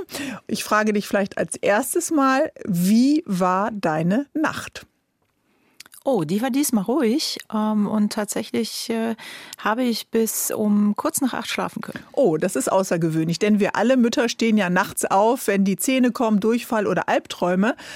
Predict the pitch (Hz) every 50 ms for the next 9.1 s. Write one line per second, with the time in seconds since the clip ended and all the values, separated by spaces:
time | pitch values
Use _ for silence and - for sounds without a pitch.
0 | - - - - 175 262 320 339 285 254 254 240 - - 208 180 - - 285 285
1 | 277 269 254 247 226 233 233 226 233 254 - - 185 226 247 - 285 240 220 214
2 | - - - 220 226 220 220 214 214 - 196 180 165 185 208 240 240 233 220 214
3 | - - 220 208 202 208 196 - 208 214 - 240 185 - - 165 175 170 160 156
4 | 156 - 196 - - - - - - - - - - - - - - - - 254
5 | 254 277 302 202 - - - - - 240 240 240 254 262 277 320 370 453 427 -
6 | - - - - - - - - - 220 220 226 226 214 - - 220 - 208 196
7 | 196 190 190 185 185 233 254 269 247 240 240 240 226 - - - 202 214 220 208
8 | - 196 190 185 185 185 180 - - - 180 185 214 233 233 262 247 285 302 330
9 | 349